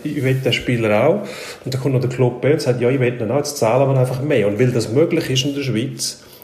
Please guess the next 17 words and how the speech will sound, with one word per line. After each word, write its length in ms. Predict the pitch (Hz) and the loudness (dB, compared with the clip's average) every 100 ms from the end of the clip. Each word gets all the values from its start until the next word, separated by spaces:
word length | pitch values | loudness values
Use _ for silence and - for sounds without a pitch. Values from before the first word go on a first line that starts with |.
| - | -2
weil 100 | 120 | -2
es 100 | - | 0
Mäzenen 560 | 110 - 127 131 143 | -2 0 2 4 2
gibt, 460 | 113 131 135 - - - - - | 0 -2 -6 -10 -14 -14 -16 -8
die 80 | 127 | -2
das 140 | 123 113 | 0 0
ermöglichen, 640 | 110 120 131 131 123 131 135 - - - - - _ | 0 0 0 0 0 -4 -6 -12 -18 -20 -20 -20 _
treiben 220 | 127 123 117 | -2 0 0
sie 100 | 113 | 0
halt 180 | 110 110 | -2 -2
die 20 | |
Löhne 320 | 104 110 117 | 2 2 2
auf 120 | 160 | 0
und 80 | 147 | 0
das 80 | 135 | -2
sind 160 | - - | -2 -2
selber 340 | 107 123 143 | 0 0 -2